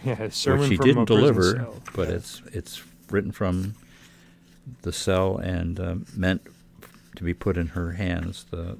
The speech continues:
Speaker 2: the bride-to-be's hands.
Speaker 1: It's really kind of a letter that he writes to her. And Eberhard, too. He writes it to both of 'em.
Speaker 2: Yeah.
Speaker 1: 'Cause, M-, uh, not Maria,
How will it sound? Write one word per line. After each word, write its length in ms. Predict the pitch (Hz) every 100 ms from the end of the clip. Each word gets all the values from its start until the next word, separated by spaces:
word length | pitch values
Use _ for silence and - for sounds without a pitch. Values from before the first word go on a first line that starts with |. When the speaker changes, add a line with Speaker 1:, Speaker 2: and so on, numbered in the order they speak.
| -
Speaker 2:
the 80 | 90
bride-to-be's 720 | 104 87 82 90 90 85 - - - - - - _ _
hands. 540 | 92 82 87 98 - - _ _ _ - -
Speaker 1:
It's 60 |
really 220 | 120 123 117
kind 220 | 117 107
of 120 | 107
a 320 | - - - -
letter 340 | 123 113 110
that 140 | 110 107
he 100 | 104
writes 320 | 104 104 -
to 160 | - 113
her. 260 | 110 117 - - _ _ _ _ _ _
And 160 | 151 156
Eberhard, 400 | 170 156 123 117
too. 220 | 170 113
He 140 | 110
writes 260 | 113 127 120
it 60 | 110
to 100 | 113
both 240 | 120 131
of 100 | 104
'em. 220 | 82 123 - - _ _ _ _ _ - - - - - - - - -
Speaker 2:
Yeah. 180 | 87 82 - - - -
Speaker 1:
'Cause, 300 | 131 104 - - _ _ _ _ _ _ _ _ -
M-, 140 | 120
uh, 400 | 113 110 101 95
not 160 | 104 110
Maria, 460 | 98 95 95 101